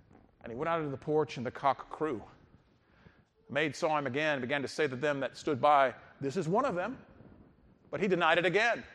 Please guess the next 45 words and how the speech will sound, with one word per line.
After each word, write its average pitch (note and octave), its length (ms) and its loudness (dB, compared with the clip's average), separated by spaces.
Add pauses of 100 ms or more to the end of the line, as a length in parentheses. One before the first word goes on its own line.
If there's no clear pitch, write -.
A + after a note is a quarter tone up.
(680)
And E3+ 100 2
a F#3 40 6
little G3+ 200 10
after, F#3+ 280 8
they F3+ 160 6
that G#3+ 120 2
stood F#3 240 2
by E3+ 180 6
said G3+ 200 -2
again F#3+ 220 0
to E3 80 -2
Peter, F3 260 0
"Surely D#4 380 0
thou F3+ 180 8
art E3 140 2
one D#3 120 2
of D3 60 2
them, D3 140 -2
for D#3+ 80 -6
thou G3+ 180 2
art F3 140 2
a - 20 -4
Galilean, F#3 520 2
and D#3 80 -6
thy D#3+ 120 -4
speech G3 380 -6
agreeth G3 340 0
thereto." D#3 480 -2 (1200)
He E3+ 100 -4
began F#3+ 280 2
to F3+ 100 0 (240)
curse B3 380 6
and G#3 80 -2
to G3 80 -4
swear, A#3 320 2
saying, A3 400 0
"I C4 280 8
know D4 340 6
not A3 460 6
this C4 220 4
man A#3 340 8
of F#3 80 2
whom A#3+ 200 6
ye C4 120 6
speak." - 520 0